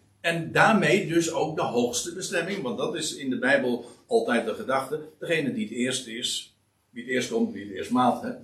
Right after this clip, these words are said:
Eh, wie het eerst, wie het eerst is, ja, is dat een prestatie? Nee, wij zijn, wij zijn de eerste die geroepen zijn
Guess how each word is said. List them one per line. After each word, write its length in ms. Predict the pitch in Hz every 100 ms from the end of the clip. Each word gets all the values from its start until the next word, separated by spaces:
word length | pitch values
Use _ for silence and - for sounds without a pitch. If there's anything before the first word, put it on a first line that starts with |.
| - - _
Eh, 280 | - 113 120 113
wie 140 | 262
het 80 | 131
eerst, 380 | 190 202 - - -
wie 120 | 127
het 80 | 147
eerst 280 | 175 196 185
is, 420 | 151 143 156 - -
ja, 340 | 156 - - _ _ _ _ _ _ _ _ _ _ _ _ _ _ _ _ _ _
is 160 | 151
dat 180 | 160 -
een 320 | 123 110 107
prestatie? 920 | 110 - - 143 160 - 269 - - - - - _ _ _ _
Nee, 420 | - - - -
wij 140 | 156
zijn, 260 | 156 185 -
wij 140 | 185
zijn 220 | 196 202 156
de 120 | 151
eerste 460 | 226 226 - 175
die 160 | 160 170
geroepen 420 | 139 190 185 160
zijn 480 | 135 127 196 247 -